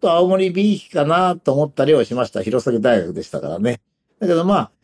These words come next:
そういうのを全部総合して、やっぱりものを考えなきゃいけないんで、血圧は高くても低くても病気とは限らない。病気の高血圧っていうのは別途存在する。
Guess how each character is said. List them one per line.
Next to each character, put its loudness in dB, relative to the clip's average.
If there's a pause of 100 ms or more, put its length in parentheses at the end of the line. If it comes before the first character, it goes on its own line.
そ 0
う 6
い 4
う 4
の 4
を 2
全 2
部 2
総 2
合 0
し -10
て、 2
や -4
っ -6
ぱ -2
り 0
も 0
の 2
を 0
考 -4
え 2
な 2
き 4
ゃ 2
い -2
け -4
な -8
い -10
ん -12
で、 -2 (380)
血 0
圧 2
は 2
高 0
く -20
て -4
も -4
低 -6
く -18
て -2
も -8
病 4
気 -16
と 2
は 2
限 -4
ら 2
な -8
い。 -20 (960)
病 4
気 -2
の 2 (380)
高 2
血 0
圧 -6
っ -20
て -6
い 2
う 2
の 2
は -2
別 -2 (120)
途 2
存 -2
在 0
す -12
る。 -20